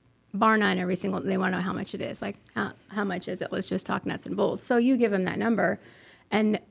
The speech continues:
if they haven't been planning for it, they have to figure out a way to fundraise. And so those are those questions. They wanna know, well, what are other schools doing?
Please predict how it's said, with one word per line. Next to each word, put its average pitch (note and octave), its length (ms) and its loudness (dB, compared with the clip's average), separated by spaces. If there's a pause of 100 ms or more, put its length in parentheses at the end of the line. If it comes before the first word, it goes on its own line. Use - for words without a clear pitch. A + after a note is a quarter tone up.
(180)
if F#3+ 180 0
they G#3+ 100 0
haven't G3 260 2
been F#3+ 160 -2
planning C4+ 380 6
for F#3+ 240 2
it, G3 120 0
they G3 100 4
have F#3+ 180 0
to F#3+ 100 -2
figure - 260 -4
out - 140 0
a - 60 -2
way F#3 220 -2
to F#3+ 340 0
fundraise. - 760 -4 (140)
And F#3+ 400 0 (380)
so G#3 280 4
those G3+ 240 2
are F#3+ 80 4
those F3+ 220 0
questions. F#3 540 0
They F3+ 100 2
wanna F#3 160 0
know, F3+ 380 0
well, F#3 280 2
what G3+ 180 4
are G3 80 4
other F#3+ 200 2
schools - 420 -4
doing? A2+ 460 -6